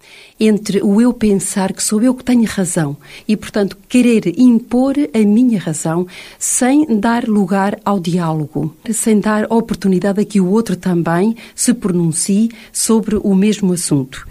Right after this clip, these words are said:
E, por vezes, essa luta, esse choque pode levar a uma crise. E quando leva a uma crise,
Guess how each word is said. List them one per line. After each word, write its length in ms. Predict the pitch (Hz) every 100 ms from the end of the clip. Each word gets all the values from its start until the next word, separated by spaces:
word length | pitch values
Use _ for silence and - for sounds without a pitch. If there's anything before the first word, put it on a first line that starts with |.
| - - - -
E, 140 | 233 240
por 240 | - 269
vezes, 640 | 220 226 240 254 285 - -
essa 480 | 226 214 - 208
luta, 640 | 180 165 190 226 - 262 277
esse 280 | 202 185 -
choque 560 | - 190 180 180 220
pode 560 | 208 - 202 180 180 202
levar 500 | 208 175 - 180 185 -
a 80 |
uma 240 | 202 180 170
crise. 560 | 170 165 123 - - - _ - - -
E 140 | - 226
quando 400 | - 294 311 262
leva 300 | 226 196 196
a 40 |
uma 220 | 190 180
crise, 580 | 175 165 160 139 - 175